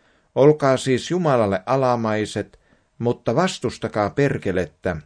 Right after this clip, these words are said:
niin se teistä pakenee. Lähestykää Jumalaa,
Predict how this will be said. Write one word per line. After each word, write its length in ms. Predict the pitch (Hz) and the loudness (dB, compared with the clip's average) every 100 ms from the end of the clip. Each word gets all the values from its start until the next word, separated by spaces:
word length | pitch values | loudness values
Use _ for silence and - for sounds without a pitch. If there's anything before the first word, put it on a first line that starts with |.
| _ | _
niin 220 | 110 110 98 | -4 -2 -2
se 100 | 101 | -2
teistä 380 | 113 104 - | 0 0 -4
pakenee. 720 | 117 127 - 78 71 - 117 - _ _ _ _ _ _ _ - | -4 -4 -4 -6 -8 -12 -18 -20 _ _ _ _ _ _ _ -2
Lähestykää 640 | 147 170 143 - - 85 | 2 2 -2 -4 -4 -4
Jumalaa, 800 | 85 143 131 110 104 101 95 | -2 0 0 0 0 0 -2